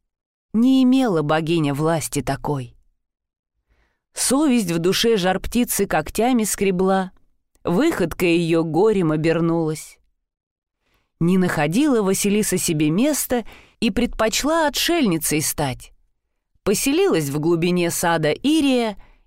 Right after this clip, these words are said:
и взмолилась земельке, чтоб никто не отыскивал дорогу к ее дому. Не могла она и в глаза Алеше взглянуть,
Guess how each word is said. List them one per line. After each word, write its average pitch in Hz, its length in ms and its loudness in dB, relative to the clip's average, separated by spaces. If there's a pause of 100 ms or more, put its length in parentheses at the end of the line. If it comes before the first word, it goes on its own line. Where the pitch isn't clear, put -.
и 202 120 -2
взмолилась 190 680 2
земельке, 160 720 -2
чтоб - 340 -2
никто 269 580 0
не 196 160 0
отыскивал 165 720 0
дорогу 160 500 0
к - 80 -6
ее 143 220 0
дому. 139 460 -2 (1200)
Не 175 140 2
могла 196 480 2
она 240 200 0
и 226 120 2
в 202 60 -2
глаза 202 480 2
Алеше 226 400 0
взглянуть, 208 680 0